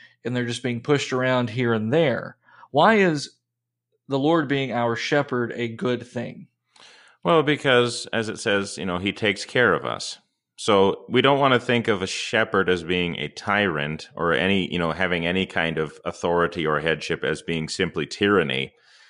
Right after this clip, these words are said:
Speaker 2: But the Lord being our shepherd means that he is leading us, that he is showing us the way that, you know, he wants us to go because he knows how to take care of us.
Speaker 1: So when you grew up on a cattle farm,
Speaker 2: I did.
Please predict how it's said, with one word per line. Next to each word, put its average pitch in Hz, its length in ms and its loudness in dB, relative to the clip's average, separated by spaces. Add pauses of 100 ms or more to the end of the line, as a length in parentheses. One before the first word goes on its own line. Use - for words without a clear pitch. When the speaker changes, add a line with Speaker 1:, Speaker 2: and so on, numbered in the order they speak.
(260)
Speaker 2:
But 107 440 0 (220)
the 113 60 2
Lord 123 300 6
being 120 280 4
our 107 120 4
shepherd 110 380 0
means 101 260 -2
that 92 140 -2
he 101 240 -2
is 101 220 0
leading 95 360 0
us, 67 240 -8
that 85 140 -4
he 95 160 -2
is 90 120 0
showing 104 460 2
us 92 200 -2
the 92 100 -4
way 87 240 2
that, 78 160 -2 (160)
you 82 100 -6
know, 78 140 -4
he 82 340 -6 (140)
wants 92 340 0
us 85 140 -2
to 85 100 -6
go 76 240 2
because 92 460 0
he 107 100 0
knows 104 400 4
how 104 120 2
to 104 100 2
take 113 280 -2
care 135 220 4
of 85 120 2
us. - 340 -8 (880)
Speaker 1:
So 190 180 6
when 220 120 6
you 233 100 2
grew 196 200 6
up - 120 4
on 120 100 2
a 110 40 -2
cattle 113 320 0
farm, 127 340 -2 (380)
Speaker 2:
I 107 100 0
did. 98 300 4